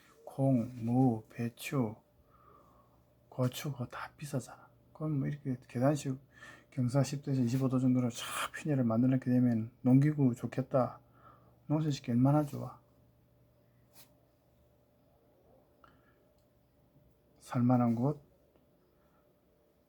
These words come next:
부자농촌, 그렇게 만들어지기를 바라서 기농기촌도 어렵지 않게 할 수 있게끔 했으면 좋겠다는 생각도 포함해서 이렇게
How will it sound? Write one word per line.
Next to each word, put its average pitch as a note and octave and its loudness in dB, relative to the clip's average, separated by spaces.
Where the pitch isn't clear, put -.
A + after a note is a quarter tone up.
부자농촌, B2 0
그렇게 D3 -6
만들어지기를 A#2 -6
바라서 A2+ -6
기농기촌도 A#2+ -4
어렵지 C#3 -6
않게 C3 -2
할 B2+ -4
수 - -14
있게끔 D3+ -8
했으면 A#2+ -2
좋겠다는 B2 -2
생각도 B2+ -8
포함해서 B2+ 0
이렇게 C#3 -4